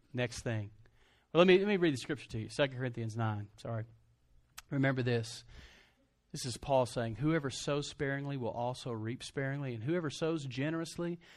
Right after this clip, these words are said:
will also reap generously." It's funny how the world's talking about this. It's karma. It's karma. It's, if you watch H T V, everything's karma. It's gonna come back on you, and, you know, feng shui and all that. It's like, geez, come on. Can we just, let's just get it back to what it is?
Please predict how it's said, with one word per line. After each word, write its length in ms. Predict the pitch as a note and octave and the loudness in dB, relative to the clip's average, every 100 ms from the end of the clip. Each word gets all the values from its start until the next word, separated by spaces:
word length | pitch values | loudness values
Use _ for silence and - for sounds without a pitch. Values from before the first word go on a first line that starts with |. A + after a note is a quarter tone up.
| - _ | -20 _
will 100 | A2 | -4
also 520 | A2+ C#3 D3+ - D#3 | 2 2 2 -2 -4
reap 380 | D3 B2+ C#3 A#2+ | -4 -2 -4 -4
generously." 480 | - C3 B2+ A#2 A2 | -4 -4 -4 -6 -8
It's 100 | - | -8
funny 280 | - C3 A#2 | -4 -2 -2
how 140 | A#2 | -2
the 80 | G#2 | -4
world's 360 | G#2+ A2 A2 | -2 -4 -4
talking 320 | - G#2+ - G#2+ | -4 -4 -4 -6
about 240 | G#2+ A2 | -6 -6
this. 160 | G#2+ A2+ | -8 -10
It's 140 | A2 | -8
karma. 400 | - B2+ A2+ G2+ | 0 0 0 -2
It's 120 | G#2 | -10
karma. 480 | - D3 C3+ G#2 G#2 | 4 6 6 4 -2
It's, 140 | G#2+ - | -4 -8
if 300 | - - - | -16 -8 2
you 60 | |
watch 180 | E3 D3+ | 4 6
H 200 | D3 A#2 | 2 2
T 180 | C#3+ B2 | 0 0
V, 240 | B2 B2 | 0 2
everything's 380 | A2+ F3+ E3 C3 | 6 8 6 4
karma. 400 | - B2+ A#2 G#2 | 0 0 0 -2
It's 120 | F#2 | -10
gonna 140 | - A#2+ | -10 -8
come 200 | - A#2 | -6 -2
back 260 | A2 G#2+ G2+ | -2 -2 -6
on 120 | F2 | -10
you, 120 | - | -12
and, 140 | - G#2+ - - - - - | -12 -14 -16 -18 -20 -20 -14
you 80 | |
know, 60 | A#2+ | -12
feng 260 | - B2 A#2 | -10 -10 -8
shui 460 | - A#2+ A#2 A2 | -6 -2 0 2
and 80 | G#2+ | 4
all 160 | A#2+ A#2+ | 4 4
that. 160 | A#2+ | 4
It's 100 | C3+ | 2
like, 220 | E3 D3 | 4 2
geez, 500 | C#3+ - B3+ F#3+ C3 | -2 -6 -2 0 0
come 240 | - - A#3+ | -2 0 4
on. 160 | E3 | 6
Can 140 | A#2+ C3+ | 4 2
we 80 | F#3 | 2
just, 240 | A#3 - - - - - - - - - - - - - - - C#2+ - - | 0 -4 -14 -20 -20 -20 -20 -20 -20 -20 -20 -20 -18 -16 -16 -14 -16 -16 -12
let's 180 | G3 - | -8 -2
just 180 | B3 | 0
get 140 | - A3 | 6 8
it 80 | F3 | 12
back 220 | F3+ G3 | 12 12
to 80 | C#3+ | 6
what 180 | D#3 | 8
it 80 | G3+ | 8
is? 400 | D#3+ C#3 E3 F3+ | 6 6 4 2